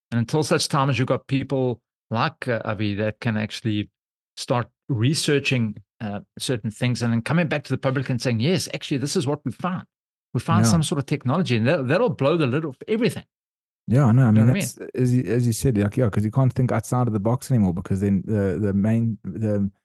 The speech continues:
Speaker 2: mainstream narrative just shuts it down. So we never can actually progress, 'cause we're just trapped in this, like, one way of thinking and this, and, you
Speaker 1: Yeah,
Speaker 2: know,
Speaker 1: and it's a
Speaker 2: and
Speaker 1: constant battle between the two.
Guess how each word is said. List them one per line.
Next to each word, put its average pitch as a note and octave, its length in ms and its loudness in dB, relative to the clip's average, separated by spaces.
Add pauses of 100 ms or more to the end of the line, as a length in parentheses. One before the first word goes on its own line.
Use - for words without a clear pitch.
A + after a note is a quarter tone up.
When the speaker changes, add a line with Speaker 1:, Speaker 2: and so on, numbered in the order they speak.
(340)
Speaker 2:
mainstream A#2+ 540 4
narrative A2 400 2
just G#2 180 -4
shuts - 320 -2
it G2 120 -4
down. A2 280 0
So G2 160 -2
we G2+ 100 2
never A2+ 220 2
can A2 260 -2
actually G#2+ 260 -4
progress, G2 420 -2
'cause G2 160 0
we're G2 100 2
just G#2 280 -2
trapped - 300 0
in G2+ 120 6
this, G2 200 0
like, F#2+ 280 -2
one G#2 220 4
way G2+ 200 4
of F#2 100 -2
thinking A2 380 2
and F#2+ 160 4
this, F2+ 280 -4
and, F2 280 -2 (760)
you A#2+ 80 0
Speaker 1:
Yeah, D3 180 4
Speaker 2:
know, F#2 60 0
Speaker 1:
and C3 100 0
it's B2 100 -4
a C3+ 40 0
Speaker 2:
and - 80 -4
Speaker 1:
constant F#3 500 4
battle B2+ 360 0
between C3+ 320 -6
the A#2+ 100 -4
two. F#2 340 -4